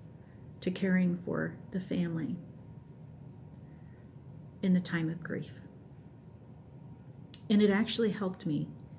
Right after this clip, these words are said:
when the news came that she, she had passed. And when we got to be together with the teacher again and her family and going to the funeral, it was those prayers that sustained me.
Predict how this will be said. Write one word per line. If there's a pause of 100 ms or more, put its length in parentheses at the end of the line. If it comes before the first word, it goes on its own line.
(760)
when
the
news
came (880)
that
she, (460)
she
had
passed. (1600)
And
when
we
got
to
be
together (180)
with
the
teacher
again
and
her
family (760)
and
going
to
the
funeral, (1800)
it
was
those
prayers
that
sustained
me.